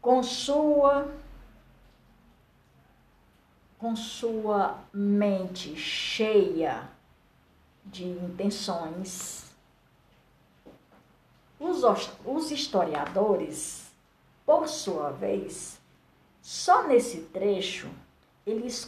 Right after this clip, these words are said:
contam duas versões. Ou seja, de fato e de verdade, ou seja, por uma intenção equivocada. Não sei, aqui é minha opinião.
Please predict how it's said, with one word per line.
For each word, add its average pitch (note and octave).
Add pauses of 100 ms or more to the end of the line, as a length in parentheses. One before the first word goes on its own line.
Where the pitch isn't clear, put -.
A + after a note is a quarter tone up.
contam A3
duas D#4
versões. C4 (1400)
Ou -
seja, E3
de G3
fato E3+
e E3
de E3
verdade, A3 (1300)
ou D4
seja, G#3+ (540)
por G#3+
uma G#3
intenção G3+
equivocada. G3+ (720)
Não G#3+
sei, C#3 (160)
aqui G3
é G3+
minha G3
opinião. G#3+